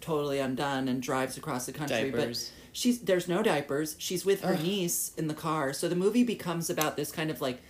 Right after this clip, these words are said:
Speaker 1: it's about, like, um, feminist empowerment via her grandmother, who's played by Ellen Burstyn, and then her niece character, and the women, like, standing up for each other, and, like,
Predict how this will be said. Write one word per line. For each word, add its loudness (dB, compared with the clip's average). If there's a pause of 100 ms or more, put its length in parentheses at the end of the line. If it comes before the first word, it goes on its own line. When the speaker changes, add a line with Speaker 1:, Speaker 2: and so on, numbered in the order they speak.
(680)
Speaker 1:
it's 4
about, 6
like, 2
um, 0
feminist 0
empowerment 0
via 2
her -2
grandmother, 0
who's -2
played -2
by -2
Ellen -2
Burstyn, -2
and -2
then -2
her -2
niece 0
character, -2
and -4
the 2
women, 0
like, -2 (280)
standing 0
up -4
for -2
each 0
other, 2
and, -2
like, -6